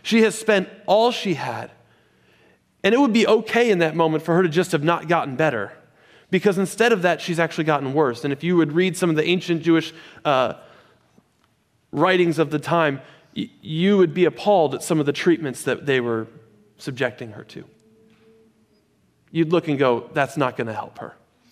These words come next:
I mean, essentially, like, drinking poison. Like, this is what the doctors were telling her to do.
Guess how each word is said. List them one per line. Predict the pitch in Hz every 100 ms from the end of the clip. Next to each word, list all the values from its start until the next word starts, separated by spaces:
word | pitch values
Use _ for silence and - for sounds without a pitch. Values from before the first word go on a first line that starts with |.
| _ _ _ _ _ _ _ _ _ -
I |
mean, | 143
essentially, | 180 160 160 131
like, | 120
drinking | 147 147 135 127
poison. | 143 135 110 90 73 - _ _ _ _ _
Like, | 143 143
this | 156
is | 156
what | 160 160
the |
doctors | 160 170 170 131 143
were |
telling | 139 147 123
her | 120
to | - 151
do. | -